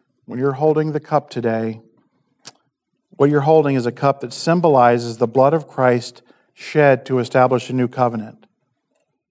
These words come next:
Now, this is a good part. What kind of covenant are we talking about, right? What kind of covenant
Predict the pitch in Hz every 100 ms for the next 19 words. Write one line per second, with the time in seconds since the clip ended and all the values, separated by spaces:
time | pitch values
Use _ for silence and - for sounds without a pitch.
0 | _ _ _ _ _ 247 127 147 143 131
1 | 127 120 - 113 110 _ _ _ _ _
2 | _ _ _ _ _ _ 139 170 - 185
3 | 170 131 - 151 151 156 151 139 127 123
4 | 135 135 131 123 113 113 113 - _ _
5 | 139 127 123 127 _ - 139 151 - 143
6 | 143 139 135 135 127 120